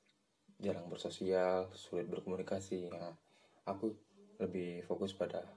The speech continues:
komunikasinya. Hmm, aku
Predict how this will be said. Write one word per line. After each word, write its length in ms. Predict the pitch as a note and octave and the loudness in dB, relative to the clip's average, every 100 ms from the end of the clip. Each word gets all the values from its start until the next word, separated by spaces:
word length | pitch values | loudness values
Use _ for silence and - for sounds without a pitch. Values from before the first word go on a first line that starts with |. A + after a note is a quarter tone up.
| - - | -20 -12
komunikasinya. 760 | F2 E2+ E2+ F#2 - E2+ E2+ D#2+ - - - B3+ - _ - F#4 A#4+ - - - - _ _ _ F#2 | -8 -6 -4 -6 -4 -6 -6 -8 -12 -20 -20 -20 -20 _ -20 -20 -18 -18 -20 -20 -20 _ _ _ -8
Hmm, 400 | F2+ F2+ F2+ F2+ E2+ - - - - - D4 D4+ - _ _ - - A#4 - - - _ _ _ _ _ _ _ - | -6 -4 -6 -8 -12 -20 -20 -20 -20 -20 -20 -20 -20 _ _ -20 -18 -16 -16 -18 -20 _ _ _ _ _ _ _ -12
aku 560 | G2+ G#2 A2 A2+ G#2 | 0 6 8 8 4